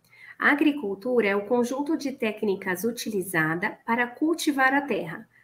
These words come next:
para obter alimentos, bebidas, medicamentos e matéria-prima. A agricultura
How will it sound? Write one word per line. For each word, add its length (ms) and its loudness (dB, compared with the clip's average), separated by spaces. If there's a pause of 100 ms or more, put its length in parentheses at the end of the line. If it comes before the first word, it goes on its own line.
(120)
para 220 4
obter 440 2
alimentos, 840 2
bebidas, 880 -2
medicamentos 1160 0
e 80 -4
matéria-prima. 920 -2 (600)
A 100 2
agricultura 1040 0